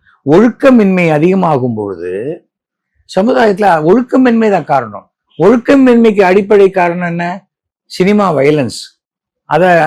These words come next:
அந்த பொறுப்பு ஏத்துக்கிறாரா? முன்னெல்லாம் மீஞ்சி போனா அப்பா பையனை ஒரு அறை விடுவார்,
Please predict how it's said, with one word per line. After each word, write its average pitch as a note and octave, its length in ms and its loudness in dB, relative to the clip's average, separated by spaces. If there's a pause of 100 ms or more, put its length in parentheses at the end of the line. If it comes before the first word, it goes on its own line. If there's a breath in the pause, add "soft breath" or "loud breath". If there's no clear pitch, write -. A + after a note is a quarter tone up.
(140)
அந்த E3+ 240 -2
பொறுப்பு F3+ 320 2
ஏத்துக்கிறாரா? D#3 720 -2 (1200)
முன்னெல்லாம் F3+ 420 2
மீஞ்சி G3+ 280 0
போனா A3 320 -2 (140 loud breath)
அப்பா - 340 0
பையனை F3 400 0
ஒரு D3+ 120 2
அறை D3 220 2
விடுவார், B2 380 -2